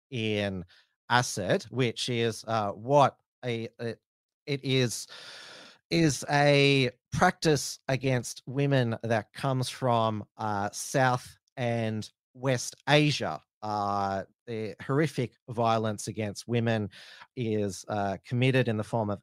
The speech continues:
acid attack because it's, well, not about killing them, uh, but about, uh,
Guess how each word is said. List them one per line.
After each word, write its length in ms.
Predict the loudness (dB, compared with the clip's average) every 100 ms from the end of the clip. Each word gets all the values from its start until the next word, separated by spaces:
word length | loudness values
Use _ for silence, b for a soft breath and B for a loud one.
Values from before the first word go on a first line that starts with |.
| -4
acid 320 | -4 -4 -2
attack 380 | -4 0 -2 -2
because 280 | -8 -8 -4
it's, 360 | -6 -6 -12 -12
well, 140 | -16 -8
not 120 | -6
about 380 | -4 0 0 -2 B B B B
killing 400 | 0 4 6 4
them, 280 | 4 2 0 -2
uh, 220 | 0 0
but 200 | 0 -2
about, 440 | -2 -2 0 0 0
uh, 140 | -4